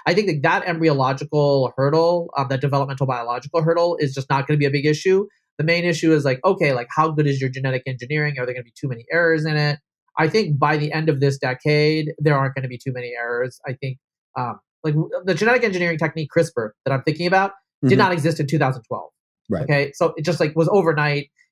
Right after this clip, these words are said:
Speaker 1: and there's been a lot of development, uh, in crispr, and I think it's gonna be really good by the end of the decade. A lot of the work is gonna be in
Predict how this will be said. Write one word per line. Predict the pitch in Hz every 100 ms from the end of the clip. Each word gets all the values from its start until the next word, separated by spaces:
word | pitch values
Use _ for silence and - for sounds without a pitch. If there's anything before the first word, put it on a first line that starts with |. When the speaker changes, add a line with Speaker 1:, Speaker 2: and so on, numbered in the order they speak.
| _ 165
Speaker 1:
and | 160 151
there's | 156 143
been | 147
a | 143
lot | 147 156 156 156 151 151
of | 143 135 127 120 139
development, | 139 143 139 139 139 127 127 - 151
uh, | 135 123 - -
in | 170 156
crispr, | 156 147 143 131 120 117 _ _ 143
and | 139
I |
think | 135 156
it's | 143 - 156
gonna | 147
be | 135 131
really | 143 151 151 143
good | 131 135
by | 127
the | 123 135
end | 131
of |
the | 123
decade. | 123 - 131 120
A |
lot | 127 143
of |
the | 147
work | 139 135
is | 131
gonna | 123
be |
in | 120